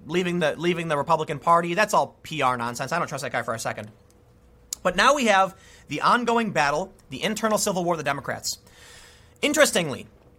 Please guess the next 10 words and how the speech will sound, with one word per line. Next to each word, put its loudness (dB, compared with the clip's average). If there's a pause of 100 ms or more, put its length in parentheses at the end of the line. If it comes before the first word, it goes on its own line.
(120)
the -2
far 8
left 2
Twitterati 4
are 2
saying -4
this -2
is -6
evidence -2 (360)
that, 2